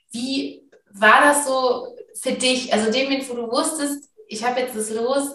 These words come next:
ähm, es war ja echt ganz crazy, weil, äh, Björn hatte zuerst vor mir gezogen und dann war ich die Zweite. Wie du in dem Moment, wo du gesehen hast, "Okay,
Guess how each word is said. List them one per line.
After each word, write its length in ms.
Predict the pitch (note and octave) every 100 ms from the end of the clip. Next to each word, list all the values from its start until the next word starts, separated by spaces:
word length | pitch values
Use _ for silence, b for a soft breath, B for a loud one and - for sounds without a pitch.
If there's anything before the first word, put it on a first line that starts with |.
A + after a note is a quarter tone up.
| -
ähm, 420 | A3 A3 G#3+ - -
es 180 | G#3+ G#3
war 160 | A3
ja 80 | A3
echt 220 | A3 - G#3+
ganz 240 | G#3 -
crazy, 340 | A#3 A3+ G#3+ F#3+
weil, 100 | F#3
äh, 500 | F#3 F#3+ F#3 F3+ F3+
Björn 220 | - G#3
hatte 220 | G#3+ G#3+ -
zuerst 400 | - - - -
vor 140 | A#3+
mir 180 | B3+ A#3+
gezogen 320 | A#3 B3 A#3+
und 100 | G#3+
dann 180 | F#3+ F#3+
war 100 | G3
ich 140 | G3 -
die 80 |
Zweite. 540 | - - G3+ G#3+ A3+ A#3 B B B B _ G#3+
Wie 140 | A3
du 120 | C4
in 120 | C4 B3+
dem 140 | C#4+
Moment, 420 | C#4+ C4 C4 A#3
wo 100 | B3
du 100 | B3
gesehen 240 | A3 A3+ A3+
hast, 160 | A3
"Okay, 420 | G#3 - G#3+ G#3+